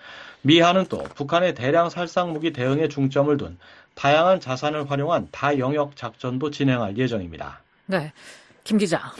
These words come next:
Speaker 2: 북한의 무인기 개발을 놓고 러시아와의 군사 협력 차원에서도 분석이 나온다고요? 어떤 얘기입니까?
Speaker 1: 네, 그렇습니다. 아, 전문가들은 이번에 북한이 공개한 무인기 중 하나가 러시아제 란체 쓰리 자폭 무인기와 매우 유사한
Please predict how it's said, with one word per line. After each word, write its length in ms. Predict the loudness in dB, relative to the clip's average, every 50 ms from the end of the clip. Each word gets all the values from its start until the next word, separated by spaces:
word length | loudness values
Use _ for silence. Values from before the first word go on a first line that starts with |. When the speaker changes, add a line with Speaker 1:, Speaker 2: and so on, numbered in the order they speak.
| -18 -16
Speaker 2:
북한의 600 | -12 -6 -2 2 2 4 4 4 2 2 2 0
무인기 340 | 0 0 0 2 2 0 -2
개발을 480 | -2 -2 -2 -2 0 0 0 -2 -2 -2
놓고 640 | -4 -6 -6 _ -4 0 2 4 4 4 4 2 4
러시아와의 560 | 4 4 6 6 8 8 10 10 8 6 4 2
군사 400 | 2 4 4 4 6 6 4 4
협력 280 | 4 2 2 0 0 -2
차원에서도 680 | -2 -2 0 2 2 2 0 0 -2 0 0 0 0
분석이 640 | 0 -2 0 0 2 2 4 2 0 0 -2 -4 -4 -4
나온다고요? 760 | -4 -4 -2 -2 -2 -4 -6 -6 -6 -6 -6 -4 -4 -6 -4
어떤 340 | -6 -4 0 2 2 2 2
얘기입니까? 560 | 2 -2 -4 -8 -10 -8 -10 -10 -12 -12 -14 _ _ _ _ _ _ _ _ _
Speaker 1:
네, 180 | 2 2 2 4
그렇습니다. 640 | 2 2 2 2 2 2 2 2 2 0 -2 -6 _ _ _ _ _ _ _ _
아, 100 | -4 -2
전문가들은 640 | 0 0 0 2 2 4 4 4 4 2 0 -2 -2 -4
이번에 360 | -4 -4 -2 -2 -2 -2 -4
북한이 420 | -6 -8 -14 -10 -8 -6 -6 -6
공개한 540 | -6 -6 -6 -6 -4 -2 0 0 0 -2 -4
무인기 360 | -4 -4 -4 -4 -4 -4 -4
중 140 | -2 -2 -2
하나가 380 | 0 0 0 0 0 -2 -4 -2
러시아제 580 | 2 4 4 4 4 4 2 2 4 2 2 4
란체 420 | 4 4 2 2 0 -2 -4 -6
쓰리 420 | -6 -6 -6 -6 -2 -2 -2 -2 -4
자폭 460 | -4 -4 -4 -2 -2 -2 0 0 2
무인기와 600 | 2 4 4 4 4 2 2 2 4 4 4 4
매우 280 | 4 4 4 4 4 2
유사한 600 | 0 -4 -8 -8 -4 0 2 2 2 2 -2 -6